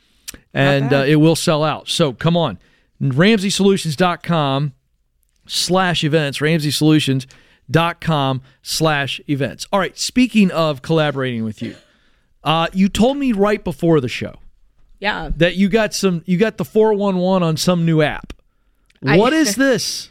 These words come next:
Speaker 1: What do you have?
Speaker 2: Okay, so I kind of feel like yesterday was Valentine's Day, um, and in the spirit of that,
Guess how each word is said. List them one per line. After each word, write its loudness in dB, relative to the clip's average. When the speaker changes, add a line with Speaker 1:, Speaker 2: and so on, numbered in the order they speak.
Speaker 1:
What 0
do -2
you -2
have? -4
Speaker 2:
Okay, -4
so -2
I -2
kind -6
of -10
feel -4
like -6
yesterday 0
was -4
Valentine's -4
Day, -6
um, -4
and -2
in -2
the -2
spirit -2
of -8
that, -4